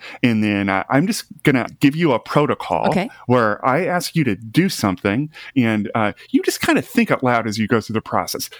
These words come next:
Speaker 1: In user experience design, we'll do this to uncover usability errors or issues.
Speaker 2: Okay, cool.
Speaker 1: So, okay. So, H-,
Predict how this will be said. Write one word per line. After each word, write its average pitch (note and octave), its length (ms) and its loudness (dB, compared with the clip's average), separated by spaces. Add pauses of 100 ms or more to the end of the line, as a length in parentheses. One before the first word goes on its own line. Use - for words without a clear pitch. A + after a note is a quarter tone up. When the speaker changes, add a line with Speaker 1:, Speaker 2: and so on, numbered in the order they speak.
(220)
Speaker 1:
In C#3 120 4
user F#3+ 260 2
experience F3 500 0
design, G#2+ 300 0 (180)
we'll D3 180 4
do D#3+ 140 2
this C#3+ 180 0
to - 160 2
uncover A#2 360 0
usability G#2+ 680 0
errors G2+ 380 0
or - 140 -4
issues. G2+ 360 0
Speaker 2:
Okay, A3+ 120 0
cool. D#4+ 280 -6
Speaker 1:
So, G2+ 240 0
okay. - 340 -6 (320)
So, - 160 0
H-, C#3+ 140 -4